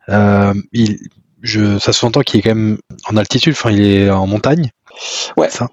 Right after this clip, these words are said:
Speaker 2: il est, il est un peu en montagne. Je crois qu'il est au-dessus de mille mètres. Donc, du coup, oui, forcément, euh, il faut peut-être pas y aller en hiver. Enfin, je crois que même en hiver, c'est fermé, sauf erreur. Ouais, c'est vraiment un lieu assez extraordinaire parce que, ben, forcément, euh,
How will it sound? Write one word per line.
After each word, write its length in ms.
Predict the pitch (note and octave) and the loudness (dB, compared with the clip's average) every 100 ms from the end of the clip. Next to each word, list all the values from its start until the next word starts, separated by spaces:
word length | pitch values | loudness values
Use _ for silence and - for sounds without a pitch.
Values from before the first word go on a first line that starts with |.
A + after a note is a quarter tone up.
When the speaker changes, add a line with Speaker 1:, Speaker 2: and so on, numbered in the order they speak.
| - - | -10 -4
Speaker 2:
il 220 | C#3+ C#3 | 2 2
est, 140 | D3+ D#3 | 2 2
il 120 | C#3 | 2
est 40 | |
un 120 | C#3+ C#3+ | 2 0
peu 140 | E3 | 0
en 80 | D3+ | 0
montagne. 320 | D3 D3 D#3+ | 0 0 0
Je 60 | - | 0
crois 100 | D#3+ | -2
qu'il 220 | - A#2 | 2 2
est 60 | |
au-dessus 380 | - C#3 - D#3+ | 2 0 0 0
de 80 | C#3+ | 2
mille 200 | C#3+ C#3+ | 2 4
mètres. 520 | C#3+ C#3 D3+ - - C3+ - _ - | 4 4 2 -2 -6 -6 -8 _ -10
Donc, 300 | - - C3+ | -4 0 2
du 140 | B2 B2+ | 2 0
coup, 160 | - | 2
oui, 120 | C3+ C3 | 2 2
forcément, 720 | C#3+ - - C3+ C#3+ D3 - | 0 0 2 2 2 0 -2
euh, 420 | - A2+ A2 - - | 0 2 2 2 -2
il 200 | - - | -4 -6
faut 200 | - C3+ | -4 -2
peut-être 280 | - B2 - | -2 -2 0
pas 120 | C#3 | 2
y 60 | |
aller 100 | C#3 | 2
en 140 | C#3 C#3 | 4 2
hiver. 220 | C#3+ C#3+ | 2 2
Enfin, 120 | - | 2
je 40 | - | 0
crois 80 | |
que 60 | C3+ | 2
même 120 | C3 | 2
en 100 | B2+ | 2
hiver, 220 | B2+ C#3+ | 2 0
c'est 140 | - - | 0 -2
fermé, 360 | A#2 A#2 A#2+ - _ _ _ _ _ - | 0 0 -2 -6 _ _ _ _ _ -10
sauf 300 | - - - | -8 -4 -2
erreur. 360 | A#2+ C#3 - _ _ - - | 0 -2 -6 _ _ -8 -2
Ouais, 140 | D3 | -2
c'est 120 | - C#3 | 0 2
vraiment 300 | C#3+ D3+ C#3+ | 4 4 4
un 40 | |
lieu 240 | C3+ C#3+ C#3 | 4 4 2
assez 260 | C3+ C#3+ | 0 0
extraordinaire 920 | - - C#3+ C#3 C#3 C#3 E3 C#3 B2+ - _ _ _ _ _ - _ _ - | 0 0 0 2 2 2 2 0 -4 -8 _ _ _ _ _ -20 _ _ -4
parce 220 | C3 - | -2 0
que, 160 | - C3+ | 0 0
ben, 220 | B2 B2+ | 0 -2
forcément, 760 | - - - C3 C3 C3+ C3 | -4 -2 0 2 4 4 4
euh, 140 | A#2+ | 2